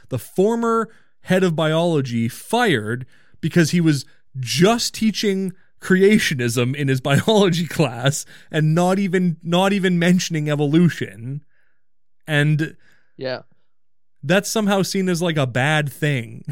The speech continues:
Speaker 1: <laughs> when he's like, this guy at a publicly funded college was not even addressing the scientific theory of evolution. He was just preaching creationism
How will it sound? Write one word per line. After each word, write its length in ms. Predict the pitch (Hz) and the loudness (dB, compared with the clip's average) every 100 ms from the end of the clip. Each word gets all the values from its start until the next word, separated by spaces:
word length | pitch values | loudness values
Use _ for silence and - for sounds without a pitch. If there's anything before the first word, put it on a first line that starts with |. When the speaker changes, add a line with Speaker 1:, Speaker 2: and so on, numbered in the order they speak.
| - | -12
Speaker 1:
<laughs> 140 | - | -8
when 100 | 151 | -4
he's 180 | 147 151 | -2 0
like, 500 | 156 156 151 - - - 175 | 0 0 -2 -10 -18 -20 -4
this 220 | 233 - | -4 0
guy 420 | 220 208 202 202 - - | 0 2 0 -2 -8 -10
at 100 | 147 | -4
a 60 | 135 | -4
publicly 580 | - - 214 240 233 233 | -4 -2 0 0 -2 -4
funded 400 | - 220 202 180 | -2 -2 -2 -4
college 560 | 208 196 139 123 123 - - - - - | -2 0 0 -2 -4 -14 -20 -20 -20 0
was 200 | 175 160 | 2 2
not 220 | 185 233 | 0 0
even 240 | 240 226 208 | -2 0 -2
addressing 840 | 160 139 175 208 - 165 147 139 | -2 -2 -2 -2 -2 -4 -4 -4
the 100 | 139 | -4
scientific 1080 | - 165 180 196 190 - 196 - 180 - - - - | -4 -2 0 0 -2 0 -2 2 0 -2 -14 -20 -20
theory 500 | - 208 208 202 185 | -4 2 4 4 2
of 120 | 160 | 0
evolution. 680 | 170 170 170 196 - 143 120 | 0 2 4 2 0 -6 -2
He 120 | 143 | 0
was 200 | 151 143 | 0 -2
just 680 | - - 196 233 240 226 - | -4 -14 -8 -2 0 0 -4
preaching 440 | - 208 185 196 185 | -4 -4 -4 -4 -4
creationism 1000 | 190 175 160 151 131 113 113 113 120 | -2 0 0 -2 -6 -8 -8 -8 -8